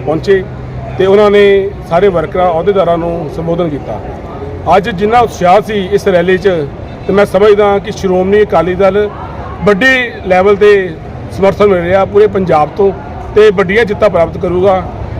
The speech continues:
ਕਿਉਂਕਿ ਜੋ ਖੇਤਰੀ ਪਾਰਟੀ ਨੇ ਕੀਤਾ, ਅੱਜ ਲੋਕ ਉਸ ਗੱਲ ਨੂੰ ਕਹਿ ਰਹੇ ਆ ਕਿ ਦੋ ਹਜ਼ਾਰ ਸੱਤ ਤੋਂ ਲੈ ਕੇ ਦੋ ਹਜ਼ਾਰ ਸਤਾਰਾਂ ਤੱਕ ਜੋ ਵਿਕਾਸ ਦੀ ਹਨੇਰੀ ਚੱਲੀ,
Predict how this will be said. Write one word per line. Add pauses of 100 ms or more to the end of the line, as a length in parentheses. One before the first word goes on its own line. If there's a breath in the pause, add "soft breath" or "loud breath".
(140)
ਕਿਉਂਕਿ
ਜੋ
ਖੇਤਰੀ
ਪਾਰਟੀ
ਨੇ
ਕੀਤਾ,
ਅੱਜ
ਲੋਕ
ਉਸ
ਗੱਲ
ਨੂੰ (440)
ਕਹਿ
ਰਹੇ
ਆ
ਕਿ (120)
ਦੋ
ਹਜ਼ਾਰ
ਸੱਤ
ਤੋਂ
ਲੈ
ਕੇ
ਦੋ
ਹਜ਼ਾਰ
ਸਤਾਰਾਂ
ਤੱਕ
ਜੋ
ਵਿਕਾਸ
ਦੀ
ਹਨੇਰੀ
ਚੱਲੀ,